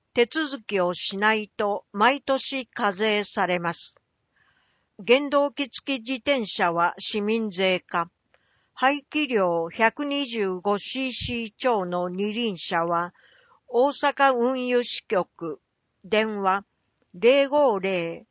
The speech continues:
五五四零の二零五八。軽自動車は、軽自動車検査協会、電話、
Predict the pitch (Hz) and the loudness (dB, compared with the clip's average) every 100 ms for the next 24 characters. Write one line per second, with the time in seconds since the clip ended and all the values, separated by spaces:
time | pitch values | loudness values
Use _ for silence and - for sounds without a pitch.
0 | _ _ 190 262 294 285 294 277 214 185 | _ _ 2 4 4 2 4 4 4 4
1 | 214 247 233 220 233 185 175 180 185 - | 2 2 0 0 2 0 -2 -2 -2 -6
2 | 202 233 254 254 254 240 175 151 185 202 | -4 -2 -2 2 2 4 2 -2 0 0
3 | 196 170 185 - 147 139 _ _ _ _ | 0 0 -4 -4 -12 -14 _ _ _ _
4 | _ _ _ _ _ _ _ - 285 294 | _ _ _ _ _ _ _ -4 0 0
5 | 277 269 277 294 262 - 185 175 170 170 | 0 -4 0 0 0 0 -2 2 0 0
6 | _ _ _ _ - 294 302 247 285 277 | _ _ _ _ -2 2 2 -2 -4 0
7 | 285 233 - 185 185 - 247 233 240 226 | 0 0 0 0 2 0 0 2 0 0
8 | - 233 170 - 160 151 - _ _ _ | 0 0 -2 -4 -6 -6 -14 _ _ _
9 | _ 185 226 220 208 196 190 | _ -2 0 0 0 2 0